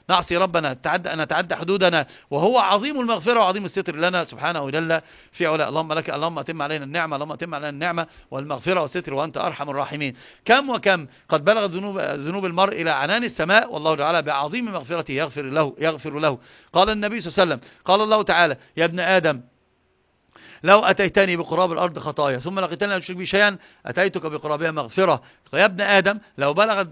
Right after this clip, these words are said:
ذنوبك عنان السماء ثم استغفرتني غفرت لك على ما كان منك ولا أبالي سبحانه جل في علاه، فهو عظيم المغفرة فإنه يغفر ويرحم.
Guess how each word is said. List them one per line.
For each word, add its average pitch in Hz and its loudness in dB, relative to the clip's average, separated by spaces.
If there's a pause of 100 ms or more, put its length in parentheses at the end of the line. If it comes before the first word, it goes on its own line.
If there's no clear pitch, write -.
(180)
ذنوبك 175 -4 (180)
عنان 202 0
السماء 190 0 (200)
ثم 160 -6
استغفرتني 160 0 (200)
غفرت 196 0
لك 196 0
على 156 -2
ما 156 -6
كان 160 -6
منك 160 -4 (200)
ولا 240 4
أبالي 214 2
سبحانه 165 0
جل 160 -2
في 135 -6
علاه، 143 -2
فهو 151 -2
عظيم 170 -2
المغفرة 196 2 (280)
فإنه 190 0
يغفر 165 0
ويرحم. 151 2